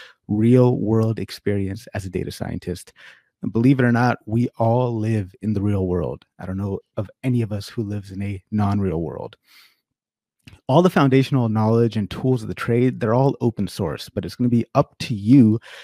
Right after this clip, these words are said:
to put the pieces of the puzzle together and showcase your skills through a project. In careers like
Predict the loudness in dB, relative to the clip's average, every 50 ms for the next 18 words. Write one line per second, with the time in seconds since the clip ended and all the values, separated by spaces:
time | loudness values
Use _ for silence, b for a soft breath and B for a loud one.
0 | B B B -20 -2 -2 0 0 0 -2 -2 _ -4 -4 -2 -4 -4 -6 -6 -6
1 | -6 -6 -6 -8 -8 -6 -8 -8 -6 -8 -12 -12 -14 -18 -12 -6 -4 -2 0 0
2 | 0 0 -2 -4 -8 -10 -10 -4 -2 -2 -2 -2 -2 -6 -8 -6 -6 -6 -6 -4
3 | -6 -8 -6 -4 -4 -4 -2 -4 -6 -8 -10 _ _ -6 -6 -6 -4 -2 -4 -4
4 | -4 -6 -8 -12 -12 _ -20 -20 B B B B B B B B _ -10 -8 -8
5 | 0 4 4 4 6 6 4 2 0 0